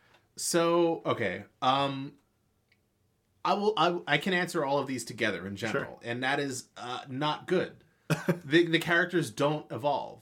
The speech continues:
Speaker 1: They don't have development. They, they take one step forward and two steps back.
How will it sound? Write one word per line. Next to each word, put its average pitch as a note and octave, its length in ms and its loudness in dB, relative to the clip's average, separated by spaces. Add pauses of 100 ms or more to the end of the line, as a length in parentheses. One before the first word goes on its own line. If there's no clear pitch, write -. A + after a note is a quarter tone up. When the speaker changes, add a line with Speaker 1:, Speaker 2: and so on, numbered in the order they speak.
Speaker 1:
They B2 140 4
don't C3 300 -4
have B2 420 -4
development. A2+ 600 -2
They, B2 500 2
they A#2+ 180 2
take E3 320 -4 (160)
one B2 300 -4
step C#3+ 280 -4
forward A#2+ 360 0
and G#2+ 100 -6
two A2+ 140 -8
steps - 320 -10
back. - 440 -12